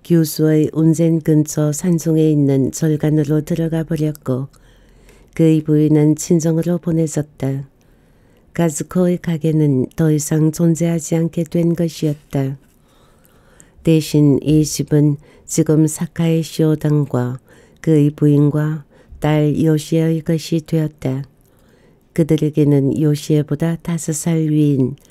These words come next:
겐상이라는 아들이 있었으나 그들 가족이 미국을 떠나게 되었을 때 일본으로 귀국하는 것을 원하지 않았던 겐상은 수용소로 들어갔고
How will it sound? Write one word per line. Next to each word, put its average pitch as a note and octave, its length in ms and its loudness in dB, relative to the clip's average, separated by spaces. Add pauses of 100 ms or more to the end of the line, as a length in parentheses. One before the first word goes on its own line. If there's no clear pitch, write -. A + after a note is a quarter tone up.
(440)
겐상이라는 D#3 1000 2
아들이 D#3+ 440 -2
있었으나 C3+ 760 -2 (640)
그들 F3 320 0
가족이 D3 680 0
미국을 D3+ 500 0
떠나게 E3 540 -2
되었을 D#3 500 -4
때 C3 380 -4 (520)
일본으로 D3 640 2
귀국하는 D#3 640 0
것을 D3+ 400 0
원하지 D#3 520 0
않았던 C#3 480 0
겐상은 D3 760 0 (540)
수용소로 D#3+ 720 0
들어갔고 D3+ 840 -4